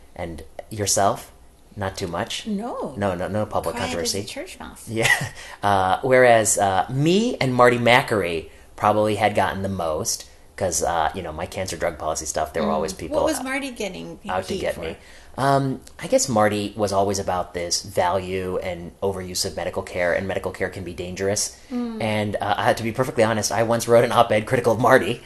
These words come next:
Speaker 2: Oh, really? That's
Speaker 1: Yeah,
Speaker 2: funny.
Speaker 1: and it was where Marty had a paper where, um,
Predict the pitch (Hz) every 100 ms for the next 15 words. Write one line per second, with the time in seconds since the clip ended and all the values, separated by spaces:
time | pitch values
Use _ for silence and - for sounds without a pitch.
0 | - 277 247 220 208 208 117 117 117 117
1 | 120 117 113 101 110 101 - - 113 107
2 | 110 104 107 98 104 98 98 - - -
3 | - - - - 101 98 92 95 - -
4 | - - 92 87 80